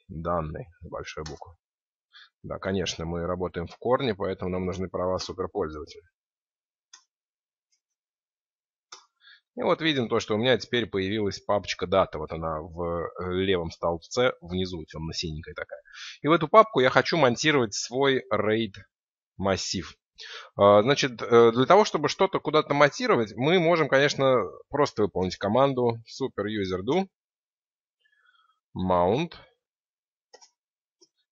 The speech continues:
и «Устройство» пишем. А, какое устройство у нас с вами?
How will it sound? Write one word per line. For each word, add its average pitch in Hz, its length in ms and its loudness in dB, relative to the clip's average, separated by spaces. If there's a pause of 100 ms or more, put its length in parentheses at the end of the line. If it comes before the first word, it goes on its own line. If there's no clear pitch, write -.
и 226 100 -4
«Устройство» 123 640 0
пишем. 87 380 -10 (360)
А, 87 160 -4
какое 127 360 4
устройство 87 800 -2
у 98 100 -4
нас 151 460 2
с - 60 -12
вами? 151 600 4